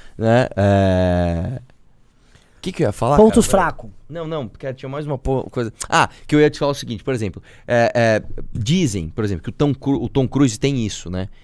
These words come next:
Speaker 1: Tipo, ele é um cara agradável, ele é um... Isso vo-, você não, não, não sabe, você só sabe porque as outras pessoas te falam, mas você só sabe de pessoas que tiveram contato com ele. A Amanda tem isso. Ela tem
Speaker 2: Uhum.
Speaker 1: o, o, o, o, o mojo da interpessoalidade, entendeu?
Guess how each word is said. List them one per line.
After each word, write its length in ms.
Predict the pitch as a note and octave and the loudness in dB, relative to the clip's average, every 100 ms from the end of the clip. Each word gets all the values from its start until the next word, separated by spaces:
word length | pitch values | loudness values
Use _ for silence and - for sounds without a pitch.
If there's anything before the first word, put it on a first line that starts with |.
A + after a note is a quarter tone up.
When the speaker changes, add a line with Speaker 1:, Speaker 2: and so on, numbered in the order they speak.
| - | -20
Speaker 1:
Tipo, 160 | - - | -10 -4
ele 80 | G2 | -2
é 40 | |
um 80 | G#2+ | -2
cara 760 | - G#2+ A2+ A#2 A2 G2+ F2+ F2 - - | 0 0 2 2 0 -2 -4 -8 -16 -12
agradável, 840 | - A#2 A2 A#2+ B2+ A#2+ A#2 G2+ G#2 | -4 -2 0 2 4 6 4 2 2
ele 80 | |
é 40 | A2 | 0
um... 60 | A2+ - - | -2 -8 -8
Isso 240 | F3 F3 | -4 -4
vo-, 220 | F#3+ E3+ C#3 | -4 -4 -4
você 460 | G#2+ A2+ C3 C3 | -6 0 0 2
não, 120 | D3+ D#3+ | 0 -2
não, 200 | C#3+ D#3 | -4 -4
não 300 | D3+ D#3 F3 | -4 -4 -4
sabe, 400 | - F3+ - F#2+ | 0 0 0 -6
você 180 | G#2 A2 | -8 -4
só 140 | A2 | -2
sabe 360 | A#2+ - A2+ B2+ | 0 2 2 2
porque 160 | C3+ A2 | -2 -2
as 60 | |
outras 140 | G#2 - | -4 -6
pessoas 180 | - G#2 | -8 -8
te 140 | - | -8
falam, 320 | - C3 B2+ | -2 0 2
mas 160 | C#3+ D3+ | 0 -4
você 80 | D#3 | -4
só 220 | - C#3 | -4 -4
sabe 340 | C3+ C3 B2+ | -2 0 0
de 100 | C#3 C#3+ | -2 -4
pessoas 340 | D#3+ C#3+ C3+ | -4 -4 -6
que 60 | - | -4
tiveram 200 | C#3 C3+ | -4 -4
contato 380 | C#3 C3+ A#2+ - | -4 -6 -6 -6
com 140 | D#3 | -4
ele. 180 | A2 G2 - - - - - - - | -4 -6 -12 -20 -20 -20 -20 -14 -2
A 80 | C#3+ | 2
Amanda 260 | D#3 D#3 | 2 0
tem 240 | C#3 E3+ B2+ | 0 0 2
isso. 300 | G#2 - - - | 0 -8 -20 -8
Ela 200 | F#2 A#2+ | -2 0
tem 180 | B2 C#3 | 4 4
Speaker 2:
Uhum. 60 | C#3 | 6
Speaker 1:
o, 40 | |
o, 180 | - C#3 | 4 2
o, 640 | B2+ C3 A#2+ B2+ - B2 | 2 0 2 0 0 0
o, 40 | A#2+ | 2
o 20 | |
mojo 840 | A#2 A#2 B2+ B2 G#2 G#2+ F#2+ E2+ | 2 6 6 6 4 -2 -2 -4
da 160 | F2 G#2 | -2 -2
interpessoalidade, 880 | G#2 A#2+ A2+ - A2 G#2+ G2 F2+ F2 | 0 -2 -4 -6 -4 0 0 0 0
entendeu? 400 | E2+ F#2 A#2 | 0 4 6